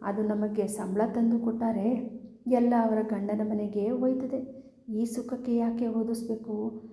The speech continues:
ಅದೇ ಗಂಡೆಗ್ಳನ್ನ ಓದಿಸಿದ್ರೆ ಸಂಬಳ ತಂದು ನಮ್ಮ ಕೈನಾಗೆ ಕೊಡ್ತಾರೆ. ಅದಕ್ಕೆ ತಾನೇ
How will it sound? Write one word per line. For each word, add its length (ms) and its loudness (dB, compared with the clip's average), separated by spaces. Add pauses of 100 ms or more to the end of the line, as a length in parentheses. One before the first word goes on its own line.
(260)
ಅದೇ 280 4
ಗಂಡೆಗ್ಳನ್ನ 640 2
ಓದಿಸಿದ್ರೆ 960 -2
ಸಂಬಳ 380 4 (140)
ತಂದು 300 2
ನಮ್ಮ 360 0
ಕೈನಾಗೆ 600 0
ಕೊಡ್ತಾರೆ. 640 -4 (420)
ಅದಕ್ಕೆ 340 0
ತಾನೇ 680 -2